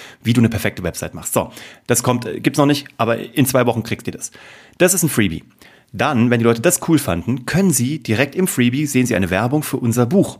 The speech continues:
Ne? Mehr Erfolg mit, äh, Business Storytelling. Auf storytellingbuch punkt de können die das bestellen. Kostet erstmal nichts. Die beteiligen sich nur für sechs Euro fünfundneunzig an den Versandkosten. Und dann haben sie sozusagen das erste Mal Geld ausgegeben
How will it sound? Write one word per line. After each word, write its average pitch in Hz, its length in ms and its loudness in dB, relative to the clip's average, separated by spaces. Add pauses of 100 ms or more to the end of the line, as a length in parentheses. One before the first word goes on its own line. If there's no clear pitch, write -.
(160)
Ne? 170 240 -2 (180)
Mehr 151 220 2
Erfolg 139 360 0
mit, 131 240 -2
äh, 117 320 2
Business 143 220 0
Storytelling. 143 680 -4
Auf 113 300 -4
storytellingbuch 110 1000 -2
punkt - 400 -6
de 165 320 6
können 123 200 0
die 117 60 0
das 104 140 0
bestellen. 151 500 0
Kostet - 360 -2
erstmal 147 280 -2
nichts. - 260 -4
Die 101 100 -8
beteiligen 113 420 0
sich 120 160 -2
nur 117 80 2
für 101 100 -4
sechs 120 200 0
Euro 107 140 -4
fünfundneunzig 113 560 -2
an 98 60 -6
den 95 60 -4
Versandkosten. 147 680 -2 (500)
Und 123 100 2
dann 123 180 0
haben 107 140 2
sie 117 80 -2
sozusagen 110 300 -2
das - 80 -6
erste 98 240 -2
Mal 104 120 2
Geld 90 220 0
ausgegeben 95 600 -2